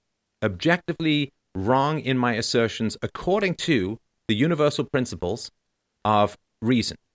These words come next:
right? 'Cause he says the first proof is flawed because premise two is a false premise. The second proof is flawed because premise one is begging the question, and premise four unjustifiably smuggles in the word acceptance, right?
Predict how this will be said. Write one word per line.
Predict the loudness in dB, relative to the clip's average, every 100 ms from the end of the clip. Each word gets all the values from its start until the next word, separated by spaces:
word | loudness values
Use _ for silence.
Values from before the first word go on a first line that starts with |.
| _
right? | 0 0 0
'Cause | -2
he | 0
says | 2 2 2
the |
first | 0 0 2 -2
proof | 0
is | -2
flawed | -4 2 2 2
because | 0 2 2 2 -8 _ _ _
premise | 0 0
two | 2
is | 2 2
a |
false | 2 2
premise. | 2 0 0 0
The | -4
second | -6 -4 -2
proof | 0 -2
is | -2
flawed | -2 2 2 2
because | -4 -4
premise | -2 -4 -2
one | -2 -2
is | -2
begging | -6 -2 -2
the | -2
question, | -2 -4 -2 -2 -4
and | -4
premise | -6 -6
four | 0 0
unjustifiably | 0 -4 -6 -6 -2 -2 -2 -6
smuggles | -4 -2 0 0
in | 0
the | 0
word | 2 2
acceptance, | 0 0 0 -2 -4
right? | -6